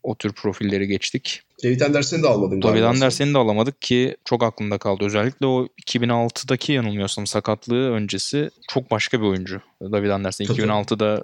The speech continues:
Speaker 1: sakatlandığı için yanılmıyorsam fibula sakatlığı finali kaçırıyor sezonun
Speaker 2: Hı hı.
Speaker 1: büyük bir kısmını. Ama ondan önce mesela ondan önceki bir iki sezonda işte o şutör uzunun yani skorer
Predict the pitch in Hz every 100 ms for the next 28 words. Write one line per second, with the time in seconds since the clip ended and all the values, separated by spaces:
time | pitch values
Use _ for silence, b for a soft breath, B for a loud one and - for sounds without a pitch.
0 | - - 113 110 107 104 110 117 101 98
1 | 110 110 104 - 107 110 - 101 95 92
2 | 90 - 98 104 107 95 98 98 147 b
3 | - 92 95 95 107 101 104 - - 98
4 | 135 - 110 120 - 113 107 127 165 135
5 | 113 98 98 107 110 107 113 113 113 -
6 | 113 110 156 131 110 98 110 143 - -
7 | - 117 110 107 - - - 117 120 107
8 | 101 98 110 110 92 92 - - 101 113
9 | 117 - -